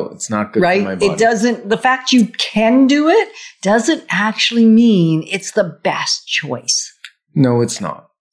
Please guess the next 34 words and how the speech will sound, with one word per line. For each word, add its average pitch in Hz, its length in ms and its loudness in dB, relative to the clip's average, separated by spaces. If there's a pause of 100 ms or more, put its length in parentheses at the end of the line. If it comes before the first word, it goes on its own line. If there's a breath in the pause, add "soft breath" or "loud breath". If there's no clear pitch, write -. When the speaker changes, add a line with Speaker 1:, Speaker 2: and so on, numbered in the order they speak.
Speaker 2:
So 208 300 2
Speaker 1:
And 127 80 2
it's - 140 -4
Christmas. - 540 -10
So 117 240 0
what 120 240 -2
do 165 100 -2
we 147 160 0
do? 85 320 -10 (540 loud breath)
What 185 160 2
do 269 80 0
we 240 140 0
do, 127 260 0
folks, - 480 -8 (320 soft breath)
when 123 180 2
it's 165 200 -2
Christmas 107 600 -6
and 110 200 -2
you 160 220 2
have 123 520 -8 (760)
a - 80 -4
family 104 540 -2
that 87 220 -6
loves 92 440 -4
to 98 120 -14 (120)
eat 90 240 -10 (100)
and 101 100 -6
you 123 160 0
have 143 180 -6
a 135 80 -2
family 117 500 -2
that, 98 280 -4 (1040)
you 143 160 -4
know, 160 200 -4